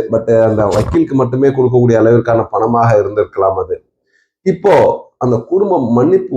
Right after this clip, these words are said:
வழங்குமா, நிமிஷா பிரியா உயிர் காப்பாற்றப்படுமா என்பது ஒரு மிகப்பெரிய கேள்விக்குறியோடு நடந்து கொண்டிருக்கிறது. நன்றி அன்பு உறவுகளே. நிமிஷா பிரியா உயிர் காக்கப்பட வேண்டும் என்ற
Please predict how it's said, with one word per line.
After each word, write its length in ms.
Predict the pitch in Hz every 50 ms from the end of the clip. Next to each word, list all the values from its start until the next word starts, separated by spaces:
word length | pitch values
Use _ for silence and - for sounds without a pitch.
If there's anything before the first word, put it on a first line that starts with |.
| 117
வழங்குமா, 440 | 113 113 117 120 113 107 104 104 104 101 - - - _ _ -
நிமிஷா 300 | 110 127 135 135 143 131 120
பிரியா 240 | 117 110 107 107 101 - - - - 98
உயிர் 240 | 113 123 127 120 120 - - _ _ _ _ _ _ _ _ _ _
காப்பாற்றப்படுமா 680 | - 123 - - 143 123 - 120 101 95 95 92 95 95 98
என்பது 280 | 95 87 92 87 95 90 85
ஒரு 140 | 98 90 85
மிகப்பெரிய 440 | 92 92 98 101 - 101 98 98 98 92 -
கேள்விக்குறியோடு 680 | 101 98 98 92 - - 90 90 90 90 90 90 87 80 - _ _ _ _ _ _ _ _ _
நடந்து 280 | 90 90 90 95 95 95
கொண்டிருக்கிறது. 560 | 87 87 87 85 85 85 - 85 85 82 80 82
நன்றி 240 | 85 101 110 117 123 117
அன்பு 200 | 95 92 90 87
உறவுகளே. 300 | 85 87 85 78 85 90 87 - _ _ _ _ -
நிமிஷா 340 | 101 113 131 135 - 143 131 131
பிரியா 240 | 123 113 113 113 113 113
உயிர் 320 | - 110 117 123 123 123 -
காக்கப்பட 420 | 110 120 117 - 120 123 117 104 101
வேண்டும் 240 | 104 101 98 98 104 101
என்ற 140 | 95 95